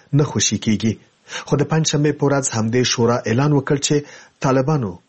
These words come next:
دوی ته د نورو بندیانو لست سپارلی دی او بیا په همدې ورځ طالبانو وویل چې د خپلو بندیانو نوی لست یې نه دی سپارلی. د ملي امنیت شورا د ملکي وګړو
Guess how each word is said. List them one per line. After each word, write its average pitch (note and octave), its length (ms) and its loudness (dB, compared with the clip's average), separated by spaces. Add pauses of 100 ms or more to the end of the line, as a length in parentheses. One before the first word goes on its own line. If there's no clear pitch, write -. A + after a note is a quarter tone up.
(240)
دوی D3+ 180 2
ته C3 240 0
د G2 220 0
نورو D3+ 200 2 (120)
بندیانو F#2+ 500 -2
لست - 340 -2 (100)
سپارلی B2+ 520 0
دی A2+ 120 2 (380)
او A2 60 2 (140)
بیا D3+ 180 2
په C3+ 140 -2
همدې A#2+ 280 0
ورځ B2+ 160 2 (120)
طالبانو C3+ 420 2
وویل C#3+ 300 2
چې D#3 80 0 (360)
د A2+ 120 -6
خپلو G#2 340 0
بندیانو G2 500 0
نوی B2+ 220 2 (100)
لست A2+ 260 -2
یې A#2 380 0
نه C#3+ 140 2
دی G#2+ 220 0
سپارلی. A#2+ 500 0 (1040)
د D3+ 100 2
ملي D#3 220 4
امنیت D3 360 -2
شورا C#3+ 280 2
د C3+ 200 0
ملکي A#2 280 0
وګړو B2+ 340 2